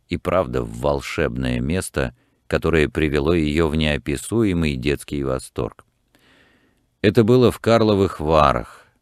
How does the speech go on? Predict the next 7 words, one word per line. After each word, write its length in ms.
гранд-отель 840
«Пуп», 240
помпезный 920
восемнадцатый 1080
век, 480
пышное 540
барокко, 760